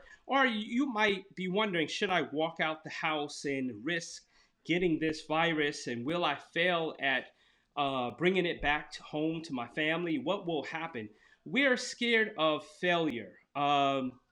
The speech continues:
in a lot of ways. We're, we're scared, you know, we were told as kids, you know, when, when it's time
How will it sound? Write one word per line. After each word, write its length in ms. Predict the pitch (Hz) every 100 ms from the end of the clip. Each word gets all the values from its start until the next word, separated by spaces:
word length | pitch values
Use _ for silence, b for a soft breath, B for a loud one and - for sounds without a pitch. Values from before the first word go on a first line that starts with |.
| -
in 140 | 160 151
a 60 |
lot 220 | 147 147
of 140 | 143 120
ways. 420 | 123 107 98 -
We're, 160 | 131 151 160
we're 180 | 165 160
scared, 580 | - - 185 190 185 180
you 120 | 156 151
know, 300 | 143 135 131
we 140 | 165
were 320 | 185 170 151 143 -
told 280 | 185 180 151
as 160 | 139
kids, 460 | - 196 151 123 -
you 100 | 156
know, 200 | 151 151 B B B
when, 340 | 139 180 175 165
when 200 | 170 180
it's 200 | 165 -
time 360 | 180 170 165